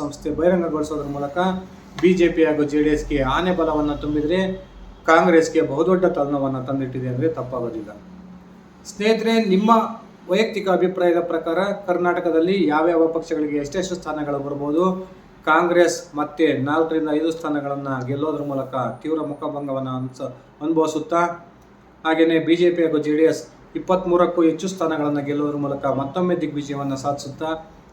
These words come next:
ದಯವಿಟ್ಟು ಕಾಮೆಂಟ್ ಮಾಡಿ ತಿಳಿಸಿ. ಇದ-, ಇಷ್ಟ-, ಇಷ್ಟಾಗಿತ್ತು ನನ್ನ ಇವತ್ತಿನ ವಿಡಿಯೋ. ನಾನು ಕೊಟ್ಟಿರ್ತಕ್ಕಂಥ ಮಾಹಿತಿ ನಿಮ್ಗೆ ಇಷ್ಟ ಆಗಿದ್ರೆ ಈ ವಿಡಿಯೋಗೆ ಲೈಕ್ ಮಾಡಿ, ಶೇರ್ ಮಾಡಿ, ಕಾಮೆಂಟ್ ಮಾಡಿ. ಅದೇ ರೀತಿ ನೀವೇನು ನನ್ನ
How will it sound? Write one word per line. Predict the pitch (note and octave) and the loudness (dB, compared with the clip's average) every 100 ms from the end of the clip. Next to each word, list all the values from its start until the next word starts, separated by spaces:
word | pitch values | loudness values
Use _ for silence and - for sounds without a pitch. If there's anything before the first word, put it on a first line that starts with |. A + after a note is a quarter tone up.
| - | -8
ದಯವಿಟ್ಟು | C#3 E3+ F#3+ F#3 | 0 0 0 0
ಕಾಮೆಂಟ್ | D3+ C#3 | -2 -2
ಮಾಡಿ | C#3 C#3 | -6 -8
ತಿಳಿಸಿ. | C#3+ C#3+ F#3+ F#3+ F#3+ - - - - C#3+ | -8 -6 -4 -4 -6 -12 -20 -18 -16 -8
ಇದ-, | D3 D#3 | -2 0
ಇಷ್ಟ-, | D3+ - D#3+ D#3 | 0 -4 -10 -10
ಇಷ್ಟಾಗಿತ್ತು | - - F#3 F3+ F3+ | -12 -4 0 0 0
ನನ್ನ | D#3+ D3+ | -4 -2
ಇವತ್ತಿನ | D3 C#3 C#3 C#3+ C3+ | -2 -4 -6 -6 -4
ವಿಡಿಯೋ. | C#3+ E3 F#3+ F#3+ - - - | 0 0 0 -2 -10 -18 -14
ನಾನು | C3+ | -8
ಕೊಟ್ಟಿರ್ತಕ್ಕಂಥ | C#3+ D#3+ D#3+ C#3+ C3+ C3+ | -6 -6 -8 -6 -6 -6
ಮಾಹಿತಿ | C3+ C3 B2+ | -6 -6 -6
ನಿಮ್ಗೆ | C3 B2+ | -4 -4
ಇಷ್ಟ | B2+ - | -4 -6
ಆಗಿದ್ರೆ | C#3+ C#3+ D#3+ F#3 F#3 - - C#3+ | -6 -4 -4 -4 -6 -16 -18 -8
ಈ | |
ವಿಡಿಯೋಗೆ | C#3 C#3 C#3 | -6 -2 -2
ಲೈಕ್ | C3+ D#3+ D#3+ | 0 0 0
ಮಾಡಿ, | E3 E3 F3+ | -2 -2 -2
ಶೇರ್ | F3 D#3 D3+ | -4 -6 -4
ಮಾಡಿ, | D3+ D3+ D#3 | -4 -4 -4
ಕಾಮೆಂಟ್ | C#3 C3+ C3 | -4 -6 -6
ಮಾಡಿ. | C3 C#3 F3+ F#3 - - - | -4 -2 -2 -4 -10 -20 -18
ಅದೇ | C#3 D#3 | -6 -2
ರೀತಿ | D3+ D3 | -2 -2
ನೀವೇನು | C#3+ C#3+ C#3+ | -4 -4 -4
ನನ್ನ | C#3 | -4